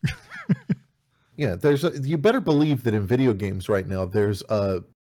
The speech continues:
Speaker 2: a desire to find a median where people win a couple games, lose a couple games,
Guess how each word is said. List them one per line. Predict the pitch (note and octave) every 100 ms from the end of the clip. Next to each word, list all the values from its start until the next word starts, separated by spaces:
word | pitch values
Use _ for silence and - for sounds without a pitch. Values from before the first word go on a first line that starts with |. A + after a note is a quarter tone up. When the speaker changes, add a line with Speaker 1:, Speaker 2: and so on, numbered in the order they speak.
| _
Speaker 2:
a | A2+
desire | G2+ A#2 F2+ A2 A2 A2+ G#2 F2+
to | - G2+
find | - A#2 A#2+ A#2+
a | G2+
median | F#2 G2+ A#2 A2 F#2+ E2 E2 - _ _ -
where | G#2 F#2+
people | - C#3 C3+ A#2 F#2+ F#2 _ _
win | G2 A2+ C3
a |
couple | C3+ C#3 C3
games, | A#2 B2 B2 G2+
lose | A2 C3+ A2+
a |
couple | - G2 F#2
games, | F2 F#2+ F#2 F#2